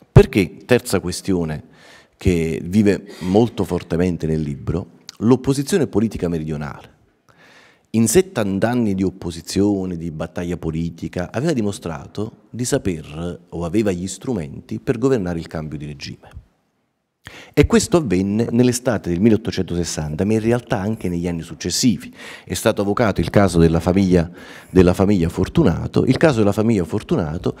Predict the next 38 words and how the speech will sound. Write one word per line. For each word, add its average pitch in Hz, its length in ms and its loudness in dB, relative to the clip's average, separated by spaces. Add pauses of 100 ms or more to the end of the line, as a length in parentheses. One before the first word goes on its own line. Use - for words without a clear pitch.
(220)
è 117 120 4
un 139 160 6
caso 92 360 0
di 95 80 0
un 95 160 2
gruppo, 131 360 6
oppure 98 500 0
degli 98 200 4
Aquilecchia, 92 560 -2
ecco, 98 420 -10 (240)
di 110 120 2
un 120 140 8
gruppo 139 320 8
politico 107 600 2
borbonico 87 760 0
rilevante 78 800 -2 (380)
che 156 180 8
nel 117 260 4
corso 175 400 2
del 104 160 2
conflitto 90 600 -2
e 80 40 2
non 123 360 4
nel, 90 200 -4 (100)
nel 87 220 0
corso 98 360 -2
del 80 120 -2
cambio 92 320 -2
di 82 80 0
regime 82 360 2
del 85 100 4
milleottocentosessanta 95 1200 0 (360)
venne 147 360 4
trascinato 135 760 -2
progressivamente 139 960 0
negli 92 240 -2
schieramenti 101 640 -2
italiani, 87 600 -4